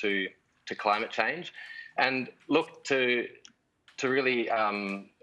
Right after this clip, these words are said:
tackle this issue, there needs to be a huge, uh, local response, but also a global response to, uh, reducing greenhouse gas emissions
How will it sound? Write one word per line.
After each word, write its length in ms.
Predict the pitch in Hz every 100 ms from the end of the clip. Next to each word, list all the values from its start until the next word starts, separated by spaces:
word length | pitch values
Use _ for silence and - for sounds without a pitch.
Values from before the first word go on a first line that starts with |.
| - - - -
tackle 340 | - 156 175
this 220 | 107 -
issue, 360 | 101 - 101 160 - - - _
there 100 | 120
needs 240 | 127 120 -
to 80 |
be 380 | 101 110 104 101 -
a 60 |
huge, 640 | - - 180 147 104 - -
uh, 380 | 107 95 95 95
local 420 | 110 104 120 - 104
response, 640 | 95 - - 127 - - - _ - -
but 120 | 117
also 520 | 135 147 - 113 107 104
a 80 | 113
global 480 | 123 123 139 123
response 600 | 98 95 - 95 101 - - -
to, 320 | 120 113 107 104 - -
uh, 160 | 101 98
reducing 720 | 101 101 107 - 123 107 101 -
greenhouse 400 | 107 98 104 -
gas 280 | 101 95 -
emissions 640 | 107 127 131 123 113